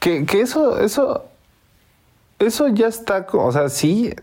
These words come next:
pero, o sea, al final de cuentas eso ya también lo tienes con los AirPods normales. Porque, por ejemplo, con el iPod normal, o sea, si haces un toque, si haces un toque al Chicharito,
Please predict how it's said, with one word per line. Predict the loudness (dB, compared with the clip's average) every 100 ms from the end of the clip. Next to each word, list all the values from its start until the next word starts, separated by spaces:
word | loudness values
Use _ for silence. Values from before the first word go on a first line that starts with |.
| _ _ -20 -20 -8
pero, | -2 2 2 2
o |
sea, | 2 0
al | 2
final | 0 2
de |
cuentas | -2 0
eso | 0 4
ya | 2 2
también | 0 2 2
lo | 2
tienes | 0 0
con | -2
los | -2
AirPods | -4 -4 -4 0
normales. | 2 2 2 2 2 -2 -8 -20 -20 -20 -20 -20 -10 -6
Porque, | -2 0
por | 0
ejemplo, | 2 2
con | 2 2
el | 0
iPod | 0
normal, | 0 2 2 2
o | 2
sea, | 2
si | 2
haces | 2 0 2
un | 0 2
toque, | -2 0 -2 -2
si | -2 -2
haces | 2
un | 0
toque | 0 -2
al | -2
Chicharito, | -4 -2 0 0 0 -4